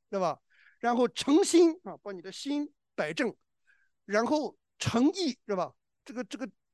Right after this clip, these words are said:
愿望要对。接下来是修身，对吧？修身完了以后呢，就产生结果了。结果是什么呢？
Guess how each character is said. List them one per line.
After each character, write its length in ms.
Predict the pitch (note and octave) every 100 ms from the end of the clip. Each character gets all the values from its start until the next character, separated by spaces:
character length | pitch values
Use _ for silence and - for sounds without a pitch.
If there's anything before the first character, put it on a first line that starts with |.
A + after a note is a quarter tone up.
| _ _ _
愿 280 | F#4 G4 C4
望 240 | C#4 F#3
要 160 | A#3 A3
对。 280 | - B3+ - _ _ _ _ _ _ _ _ _ _ _ _ _ _ _ _ _ _
接 160 | - A3
下 140 | G#3+
来 120 | F3 D#3
是 160 | F3
修 240 | D3+ F#3 F3
身， 240 | E3 E3+ _ _ _ _ _ _ _ _ -
对 80 | F3
吧？ 140 | C3+ _ _ _ _
修 360 | - - F#4+ F#4
身 220 | - F4
完 160 | D4+ C4+
了 100 | C4
以 100 | G#3+
后 200 | D4 A#3+
呢， 180 | F#3 D3+
就 120 | A3
产 200 | - F#3
生 140 | F#3+
结 180 | F#3+ G#3+
果 160 | E3 C3+
了。 140 | C#3+ _ _ _ _ _ _ -
结 140 | B3
果 180 | F#3+ F#3+
是 60 | F#3
什 100 | F3
么 100 | F#3+
呢？ 180 | D#3+